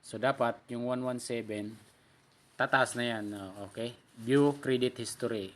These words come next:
I-click lang natin to. Ayun, ayan na. Malaki na yung credit balance natin sa Angkas, ah, wallet natin. No? Three six seven point sixty four. Ayan.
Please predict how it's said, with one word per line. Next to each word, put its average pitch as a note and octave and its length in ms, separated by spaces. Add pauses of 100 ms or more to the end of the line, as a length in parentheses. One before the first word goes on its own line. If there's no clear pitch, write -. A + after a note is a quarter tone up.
I-click G#2+ 800
lang A#2+ 160
natin B2 320
to. G2+ 80 (800)
Ayun, B2 400
ayan A2 240
na. G#2+ 80
Malaki A#2+ 320
na C#3+ 160
yung C#3 160
credit B2+ 320
balance A#2 480
natin G#2+ 400
sa G#2 400
Angkas, A2 640
ah, G#2 320 (320)
wallet A2 400
natin. G#2 400
No? - 0 (960)
Three C3+ 240
six - 400
seven B2 400
point A2+ 240
sixty - 320
four. F#2 240
Ayan. E2+ 320